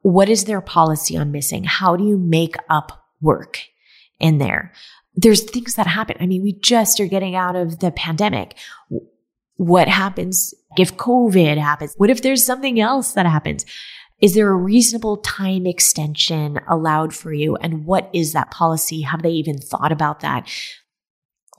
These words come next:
Do they seem, you know, even if they haven't had that in the past, does it seem like they are going to be reasonable people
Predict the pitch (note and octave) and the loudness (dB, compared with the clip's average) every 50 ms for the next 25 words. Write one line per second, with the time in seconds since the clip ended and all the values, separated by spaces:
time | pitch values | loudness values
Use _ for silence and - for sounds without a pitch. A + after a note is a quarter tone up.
0 | - - - - - A#3+ A#3+ G#3 G3+ G3 G3 - - - - F#3 F#3 F#3+ G3 G3+ | -14 -12 -2 4 6 6 8 8 6 4 4 2 0 0 -2 -2 0 2 2 2
1 | G3 F#3+ G3 G3+ - - - _ - F#3 F3+ F3 - - A3 A3+ F#3+ A3+ A3 A3 | 0 0 -2 -2 -4 -6 -8 _ -2 2 2 2 2 4 2 2 4 2 -2 -2
2 | G#3 - - F3+ F3 E3+ E3 F3 F#3+ F#3 F#3 F3 F3+ E3+ E3 F3 E3+ D#3+ E3 D#3+ | -4 -2 -2 -2 0 0 0 0 -2 -4 -6 -8 -8 -4 -2 -2 -2 0 -2 -4
3 | D#3 D3+ - - - E3 D#3+ E3 - - - - - - G3+ _ - F3 - - | -4 -6 -8 -8 -8 -8 -6 -4 -6 -6 -6 -10 -14 -14 -14 _ -12 -8 -2 2
4 | A3+ A3 G3 G#3+ G3+ - - - - G3+ F#3+ F#3 F#3 F3+ F#3 E3+ A#2+ - - - | 2 2 4 2 0 -2 -2 -4 -2 -2 -2 -2 -2 -2 0 0 0 -2 -2 -2
5 | F3+ E3+ E3+ E3 D#3+ D3+ E3+ E3+ E3 D#3+ D3+ E3 D#3+ D3+ D3+ E3 F3 F3 F#3 G3 | 0 0 2 0 0 -2 -4 -4 -4 -4 -2 -2 -2 -2 0 2 4 6 6 6
6 | G3+ G3 F#3 E3 F3 E3+ E3 D#3+ - - - - D#3+ E3 - - - - - F4 | 4 2 0 0 0 0 -2 -2 -6 -10 -8 -8 -8 -8 -6 -4 -2 0 0 0
7 | F#4 F4+ | -2 -4